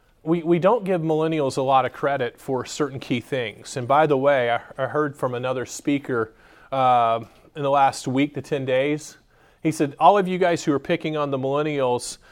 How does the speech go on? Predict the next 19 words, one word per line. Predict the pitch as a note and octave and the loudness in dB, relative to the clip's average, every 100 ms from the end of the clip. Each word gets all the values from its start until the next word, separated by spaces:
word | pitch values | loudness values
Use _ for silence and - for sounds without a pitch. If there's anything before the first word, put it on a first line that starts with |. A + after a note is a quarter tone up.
| - | -2
out | C#3+ D3 | 2 2
there | C#3+ C#3 | 4 2
for | C3+ B2+ | 0 -2
get-, | C#3+ C#3+ C#3 | 0 0 0
for, | C#3 C3 C3 | -4 0 2
uh, | B2 A#2+ | 2 2
wanting | C3+ D3 D3+ | 2 0 2
the | C3+ | -2
participation | C3 C3 D3+ - C#3 D3 D3 D#3 | -4 -6 -4 -4 -4 -2 -2 -6
trophies, | - E3 D#3+ E3+ | -2 -2 0 -6
just | - D#3+ | -6 -6
remember | D#3 D3+ D#3+ | -4 -4 -2
which | C#3+ D3 - | -2 -2 -4
generation | D3 C3+ C3+ C3+ B2 | -4 -2 -4 -4 -6
gave | C3 C3 A#2 | -2 -2 -4
'em | G#2 | -8
to | - G#2+ G2 | -6 -6 -6
'em, | - - | -10 -12
okay?" | A#2+ - B2+ D#3 | -10 -2 0 0